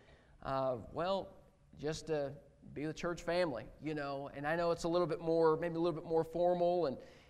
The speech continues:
and, uh, you know, it's a little bit different dynamic on Sunday morning. But I love, I love Sunday nights and, and, uh, looking forward to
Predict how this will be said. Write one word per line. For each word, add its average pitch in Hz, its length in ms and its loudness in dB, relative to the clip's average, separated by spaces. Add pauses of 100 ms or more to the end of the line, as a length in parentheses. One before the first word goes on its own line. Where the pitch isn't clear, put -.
(220)
and, 143 360 -2
uh, 143 220 4
you 190 100 -6
know, 160 80 0
it's 151 120 -4
a - 20 -4
little 160 140 -2
bit 151 100 -2
different 160 300 -6
dynamic 156 680 0
on 147 140 -8
Sunday 156 380 -4
morning. 156 560 0 (640)
But 139 320 -2
I 160 100 8
love, 170 320 6
I 156 80 4
love 170 220 2
Sunday 165 260 0
nights 156 460 0
and, 127 240 -6 (280)
and, 120 220 -8
uh, 127 80 -2
looking 147 340 -2
forward 143 460 0
to 131 380 -2